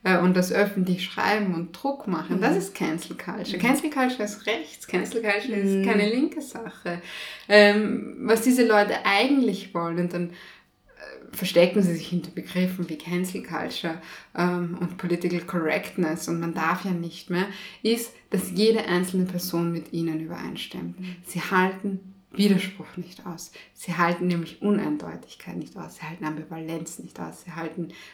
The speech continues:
Speaker 1: Diskurs nicht aus. Ähm, und sie werden erst glücklich sein, wenn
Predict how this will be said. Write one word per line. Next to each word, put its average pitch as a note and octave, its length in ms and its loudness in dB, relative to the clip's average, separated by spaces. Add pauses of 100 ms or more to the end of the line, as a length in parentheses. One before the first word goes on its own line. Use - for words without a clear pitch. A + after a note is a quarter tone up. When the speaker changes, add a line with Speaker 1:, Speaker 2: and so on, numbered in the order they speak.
(140)
Speaker 1:
Diskurs - 520 2
nicht A3 240 -4
aus. F#3 340 -2 (340)
Ähm, F3+ 440 4 (680)
und G3 260 2
sie E3 220 -4
werden E3 240 2
erst F3 320 0
glücklich F3+ 360 -4
sein, F3+ 420 -4
wenn D#3+ 260 -4